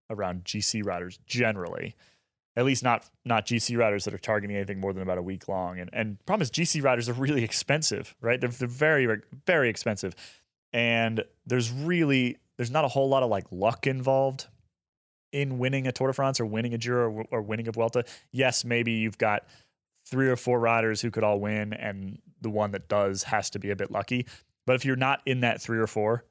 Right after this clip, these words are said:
no amount of luck is going to win you a Grand Tour. And so you kinda have to pay for just the super talents. I kinda wonder if,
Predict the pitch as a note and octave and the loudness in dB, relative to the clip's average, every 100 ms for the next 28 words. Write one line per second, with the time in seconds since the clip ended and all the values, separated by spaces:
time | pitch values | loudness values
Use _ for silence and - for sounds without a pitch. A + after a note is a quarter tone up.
0 | - B2 A#2+ A2 G2 F#2 G2 F#2 - G#2 | -2 2 2 2 -2 -4 -6 -6 -8 -8
1 | G2+ G2 - G2 F#2+ F#2+ G2 G2+ G2 A2 | -8 -8 -8 -8 -8 -10 -8 -8 -8 -8
2 | A#2 - - _ _ A#2 A#2 C#3 A#2 B2 | -8 -10 -20 _ _ -2 2 2 2 0
3 | C3 - A#2+ - A2+ - A#2 C3+ - A#2 | 0 0 -2 -2 -8 0 0 0 -2 -4
4 | A2 - - - A#2+ C#3+ D#3 F3 - - | -4 -6 -4 -2 -2 0 2 2 -2 -8
5 | - - _ _ - C#3 F#3+ D3 D#3+ C#3 | -10 -20 _ _ -6 -2 2 2 4 4
6 | A2+ | 2